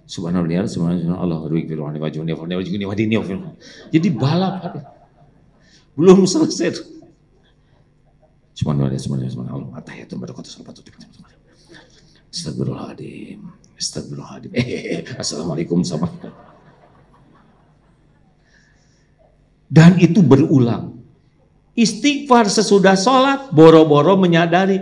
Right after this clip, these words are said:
astagfirullah, tunggu, tunggu, ya, astagfirullah, astagfirullah, astagfirullah. Nggak sadar, dia tuh lagi minta ampun sholat yang barusan. Jadi sebetulnya masalah kita tuh ya itu. Yang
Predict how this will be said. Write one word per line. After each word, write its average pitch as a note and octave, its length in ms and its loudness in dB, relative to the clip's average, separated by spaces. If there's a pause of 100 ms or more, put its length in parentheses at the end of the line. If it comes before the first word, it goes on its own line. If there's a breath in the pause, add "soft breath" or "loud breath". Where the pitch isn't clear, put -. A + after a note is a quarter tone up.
(180)
astagfirullah, - 480 -16
tunggu, D#3+ 160 4
tunggu, D#3+ 240 2
ya, D#3+ 100 -2
astagfirullah, D#2 380 -10
astagfirullah, D2+ 420 -16
astagfirullah. D2+ 320 -20 (420)
Nggak G3 280 0
sadar, G#3 540 -4 (380 soft breath)
dia C#3+ 280 0
tuh E3 160 0
lagi D#3+ 160 2
minta D3 400 0
ampun C3+ 320 -6
sholat A#2 360 -10
yang A2+ 200 -12
barusan. C#3+ 480 -16 (1400)
Jadi F#3 200 -6
sebetulnya F3+ 800 -4 (840)
masalah E3 560 -10
kita - 320 -10
tuh A3+ 120 -6
ya A#3 120 -2
itu. D#4 560 -14 (1400)
Yang A#3 140 -2